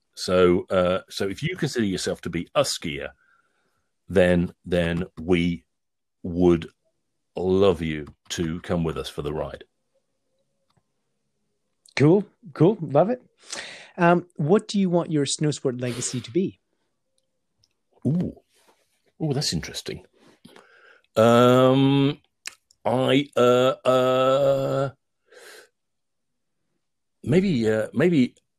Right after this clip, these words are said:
Speaker 1: he was a bit silly and old, but he did do a backflip.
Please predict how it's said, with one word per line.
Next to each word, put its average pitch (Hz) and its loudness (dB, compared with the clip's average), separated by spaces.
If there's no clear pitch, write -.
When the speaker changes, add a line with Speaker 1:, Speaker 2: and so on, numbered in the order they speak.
Speaker 1:
he - 0
was 135 2
a - -8
bit 117 -2
silly 170 2
and 135 4
old, 107 2
but 123 4
he 117 6
did 127 4
do 151 4
a - 0
backflip. - -6